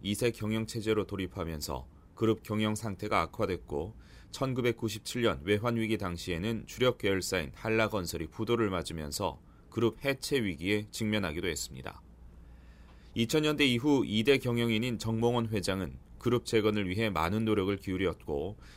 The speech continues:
그 덕분에 창립 오십이 주년인 지난해 재계서열 삼십사 위에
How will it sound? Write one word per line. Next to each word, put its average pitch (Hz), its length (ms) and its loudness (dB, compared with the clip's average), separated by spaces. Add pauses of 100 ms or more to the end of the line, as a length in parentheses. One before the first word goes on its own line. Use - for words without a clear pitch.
그 98 160 0
덕분에 98 580 -2
창립 107 380 -4
오십이 92 420 -2
주년인 98 400 0
지난해 98 600 -2 (400)
재계서열 104 600 2
삼십사 117 600 -2
위에 101 420 2